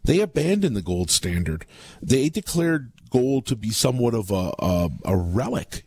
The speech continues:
if you will. You can't live in it type of thing, can't eat it. And, uh, quite frankly, it is confusing for some people as to why central banks would be buying. But yet, when you go to a bank, they don't want to talk about it.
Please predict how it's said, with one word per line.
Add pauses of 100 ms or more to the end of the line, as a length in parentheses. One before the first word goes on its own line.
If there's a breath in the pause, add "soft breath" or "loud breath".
if
you
will.
You
can't
live
in
it
type
of
thing,
can't
eat
it. (480 loud breath)
And,
uh,
quite
frankly,
it
is
confusing
for
some
people
as
to
why
central
banks
would
be
buying. (400 loud breath)
But
yet,
when
you
go
to
a
bank, (720)
they
don't
want
to
talk
about
it.